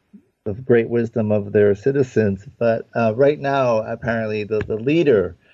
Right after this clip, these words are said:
for the San Diego, um, team, which I don't even know if they've been awarded a franchise yet.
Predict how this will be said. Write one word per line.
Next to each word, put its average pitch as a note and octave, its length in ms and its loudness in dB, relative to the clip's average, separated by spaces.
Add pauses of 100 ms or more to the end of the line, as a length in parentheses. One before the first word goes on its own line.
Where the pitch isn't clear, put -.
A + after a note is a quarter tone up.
(320)
for B2+ 260 4
the A#2+ 120 -4
San B2+ 280 -2
Diego, G#2+ 800 2
um, G2 300 -2
team, D3+ 340 -2
which A2 140 0
I C#3+ 80 2
don't G3+ 100 2
even C#3+ 140 -4
know G#2+ 140 0
if G2+ 60 -6
they've C#3 140 2
been G2+ 100 -2
awarded G2 380 -2
a F#2+ 80 -6
franchise G#2+ 540 -6
yet. F2 180 -8